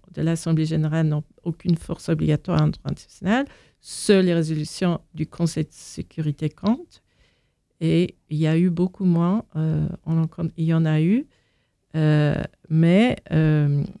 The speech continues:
Israël a toujours été, à mon sens, en conformité avec ces résolutions.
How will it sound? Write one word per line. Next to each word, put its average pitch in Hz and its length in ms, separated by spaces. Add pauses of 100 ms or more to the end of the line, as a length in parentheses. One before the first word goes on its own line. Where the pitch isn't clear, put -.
(260)
Israël 170 480
a 156 120
toujours 175 520
été, 185 560 (240)
à - 40
mon 143 120
sens, 233 520
en 160 100
conformité 151 680
avec 185 260
ces 165 80
résolutions. 160 640